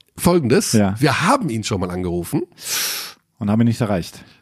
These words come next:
Speaker 1: Und haben ihn erreicht.
Speaker 2: Und
Speaker 1: Das ist
Speaker 2: haben
Speaker 1: schon,
Speaker 2: ihn erreicht.
Speaker 1: haben, ist schon länger her.
Speaker 2: Oh.
Speaker 1: Und jetzt gebe ich dir noch eine Hilfe. Er war damals, dann weißt du's,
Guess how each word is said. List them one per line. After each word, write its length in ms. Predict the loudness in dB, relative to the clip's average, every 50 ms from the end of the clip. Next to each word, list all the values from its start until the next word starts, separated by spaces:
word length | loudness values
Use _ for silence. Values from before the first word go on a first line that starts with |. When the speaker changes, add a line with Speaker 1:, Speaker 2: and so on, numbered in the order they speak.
| _ _
Speaker 1:
Und 140 | -2 2 2
haben 100 | 4 4
ihn 80 | 4 4
erreicht. 500 | 4 2 0 -2 -4 -6 -10 -16 -14 -6 -2
Speaker 2:
Und 100 | -2 0
Speaker 1:
Das 40 | 2
ist 80 | 2 2
Speaker 2:
haben 120 | 4 4
Speaker 1:
schon, 80 | 4 4
Speaker 2:
ihn 100 | 4 4
erreicht. 140 | 2 2 2
Speaker 1:
haben, 100 | 2 0
ist 160 | 0 0 0
schon 120 | 0 0 0
länger 180 | 0 -2 -2
her. 240 | -2 -4 -6 -8 -10 _ _ _ _ _ -20 -20 -20 -20 -20 -20 _ -12
Speaker 2:
Oh. 320 | -8 -4 -2 -2 0 2 2
Speaker 1:
Und 100 | 2 2
jetzt 140 | 0 0
gebe 160 | -2 -2 0 2
ich 40 | 2
dir 80 | 2
noch 200 | 2 0 0 0 2
eine 160 | 2 4 4
Hilfe. 520 | 4 4 4 4 4 2 0 0 0 0 -2 -4 _ _ _ _ _ _ _ _ _ _ _ _ _ _ _ _ _ _ _ _ _ _ _ _ _ _
Er 300 | 0 2 2 2 0 0
war 400 | 0 0 2 2 0 0 0 -2
damals, 880 | -4 -4 -2 0 2 2 2 2 2 2 0 0 0 -2 -4 -6 -6 -4
dann 140 | -2 0 2
weißt 280 | 2 0 0 -2 -4 -10
du's, 300 | -14 -14 -16 -18 -20 -20